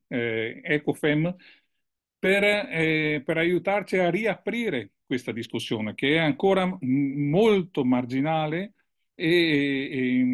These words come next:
diciamo, che avrebbe bisogno sul serio, diciamo, di una spinta, eh, attraverso vari canali. Ehm, uno di questi sarà un articolo che abbiamo preparato con Marco e con Laura per la rivista Marea di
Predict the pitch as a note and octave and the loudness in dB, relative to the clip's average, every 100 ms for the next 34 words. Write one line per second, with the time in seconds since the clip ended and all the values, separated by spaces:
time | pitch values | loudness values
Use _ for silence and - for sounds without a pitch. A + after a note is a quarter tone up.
0 | B2 A#2+ A#2+ E3+ C3+ C3+ C3+ F#3+ F#3+ D#3+ | 0 -2 -4 -2 -2 -2 -2 0 0 -2
1 | C#3 E3 F#3+ F#3+ F3+ - D#3 E3 E3 E3+ | -2 -2 -2 -4 -6 -8 -4 0 2 0
2 | E3 D3+ C3+ C3+ C3+ - - F#3 D#3+ - | 0 -2 -2 -4 -4 -6 -2 0 0 -2
3 | A2 - B2 A#2+ A2+ - B2 C#3+ C#3+ - | -6 -4 -2 -2 -4 -4 0 0 0 -2
4 | A#2+ B2 B2+ A#2+ C3+ A#2 A2 F#2+ G2+ - | -2 0 -2 -2 -2 -2 -4 -8 -12 -16
5 | - _ _ - C3+ B2 A#2+ A#2 A#2 A#2+ | -20 _ _ -4 0 2 2 0 0 0
6 | A#2+ A#2 B2+ - E3+ G3 F#3 C#3+ F#3 F3+ | 0 -2 -6 -2 2 2 2 2 2 2
7 | - D3 D#3 D3 E3 D3 C#3+ C3 - G3 | 0 -4 0 2 2 2 0 0 -2 -6
8 | F#3 D3 C3+ B2 D3 D#3 D3+ D3 C#3 D3 | 0 0 0 -2 -2 -2 -2 -2 0 0
9 | C#3+ A#2+ B2 A#2+ C3 C#3+ - C3 C3+ B2 | -2 -6 -2 0 0 0 -2 -2 -2 -2
10 | A#2 - B2+ B2+ C#3 C#3 B2+ A#2+ A2 B2+ | -4 -2 0 2 2 0 -4 -8 -6 -4
11 | B2 A#2+ A#2+ C#3 C#3 - C3 A#2 A2 A2+ | -2 -2 0 -2 -4 -2 0 0 -2 -2
12 | A#2+ C3 B2+ A2+ A2 A2 | -2 0 0 -2 -6 -10